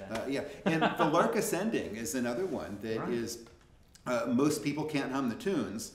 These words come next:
Speaker 1: Right.
Speaker 2: but once it gets into it, it will feel very familiar.
Speaker 1: Absolutely.
Speaker 2: That I know B B C Classic Music ma-,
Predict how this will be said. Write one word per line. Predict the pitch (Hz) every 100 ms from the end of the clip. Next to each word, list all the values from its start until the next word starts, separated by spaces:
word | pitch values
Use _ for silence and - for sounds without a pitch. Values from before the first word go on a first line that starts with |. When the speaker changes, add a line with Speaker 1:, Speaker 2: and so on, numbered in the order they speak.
| - -
Speaker 1:
Right. | 135
Speaker 2:
but | 127 139 123
once | 147 147
it | 147
gets | 139 127 131
into | 135 139 135
it, | 113 110 -
it | 135 135
will | 117 120
feel | 117 123 123 120 110 104 104
very | 110 107
familiar. | 101 104 98 104 95 - -
Speaker 1:
Absolutely. | 156 147 165 156
Speaker 2:
That | 151 117
I |
know | 120
B | 127 127
B | 123
C | 117 131 123
Classic | 113 127 120 131 -
Music | 120 120 101 120
ma-, | 117